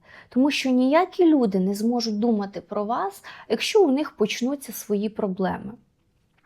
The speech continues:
І навряд чи люди захочуть думати про вас,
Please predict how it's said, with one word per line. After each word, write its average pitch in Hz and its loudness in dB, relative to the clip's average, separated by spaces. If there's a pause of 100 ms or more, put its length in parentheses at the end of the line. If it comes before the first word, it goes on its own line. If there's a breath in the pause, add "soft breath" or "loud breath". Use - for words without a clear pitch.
(260)
І 254 0
навряд 269 6
чи - -4
люди 202 0
захочуть 208 -6
думати 190 -2
про 214 -2
вас, 196 -4